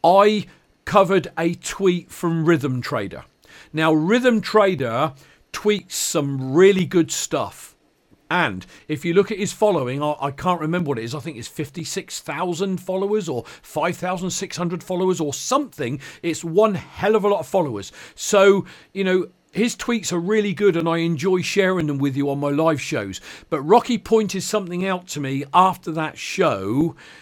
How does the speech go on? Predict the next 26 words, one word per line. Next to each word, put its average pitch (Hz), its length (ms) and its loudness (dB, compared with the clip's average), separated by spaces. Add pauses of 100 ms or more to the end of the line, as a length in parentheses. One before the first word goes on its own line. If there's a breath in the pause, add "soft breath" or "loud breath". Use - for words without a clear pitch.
(120 soft breath)
that 147 140 -2
we 185 260 -2
felt 147 640 2
that 151 180 -2
really 170 600 4
needed 160 520 -2
to - 140 -2
be 143 340 -4
explained. 131 920 -4 (120)
And 139 240 -6
that's, - 540 -4 (180 soft breath)
apart 170 380 2
from 151 160 -6
the 151 80 -4
Peter 147 340 -8
Schiff 143 400 -4
issue, 123 460 -6 (220 soft breath)
another 147 400 -2
reason 143 460 -4
for 135 340 -4
this 123 120 -8
show. 110 440 -4
So, 143 200 -6
Rocky, 190 540 -2 (320 loud breath)
it 175 200 2
is 170 260 -2